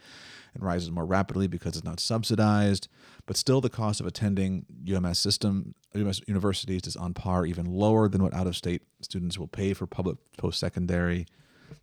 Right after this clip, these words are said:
Uh, I mean, they were, you know, uh,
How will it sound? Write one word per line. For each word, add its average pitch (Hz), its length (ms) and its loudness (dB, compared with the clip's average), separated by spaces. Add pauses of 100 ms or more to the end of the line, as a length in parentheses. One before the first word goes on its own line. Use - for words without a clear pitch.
(120)
Uh, - 80 -12 (160)
I 95 60 -4
mean, 117 160 2
they 113 120 4
were, 113 300 6 (2250)
you 104 100 -4
know, 92 200 -4 (340)
uh, 101 220 0